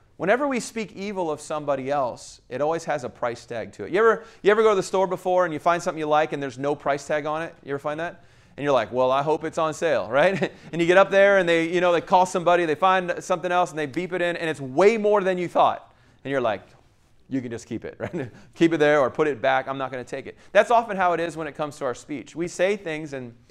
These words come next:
we don't understand the price tag that's associated to the way we are talking about other people. We must remember that the God who can destroy has promised to judge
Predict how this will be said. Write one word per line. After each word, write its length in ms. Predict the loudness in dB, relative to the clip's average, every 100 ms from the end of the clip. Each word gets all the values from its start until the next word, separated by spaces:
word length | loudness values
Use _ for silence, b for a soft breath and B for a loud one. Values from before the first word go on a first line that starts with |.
| b b b
we 180 | -2 4
don't 220 | 4 4
understand 600 | 0 0 -4 -2 -2 -2
the 60 |
price 320 | -2 -2 -2 0
tag 260 | 2 2
that's 200 | -2 -8
associated 680 | -10 -8 -8 -8 -6 -6 -10
to 260 | -8 -10 -10 b b b
the 100 | 2
way 260 | 6 6 6
we 160 | 2
are 80 | -2
talking 400 | -2 -8 -6 -6
about 260 | -4 -2 -2
other 200 | -6 -6
people. 480 | -8 -8 -10 -12 _ _ b b b b
We 80 | 2
must 320 | 8 6 6
remember 380 | 2 4 4 2
that 160 | 2
the 80 | 0
God 380 | 8 10 10 8
who 100 | 2
can 240 | 0 -2
destroy 640 | -2 -6 -2 2 4 4 0 -8 b b
has 180 | -4 -2
promised 480 | 2 4 4 0 -4
to 100 | -6
judge 580 | 4 6 6 4 -6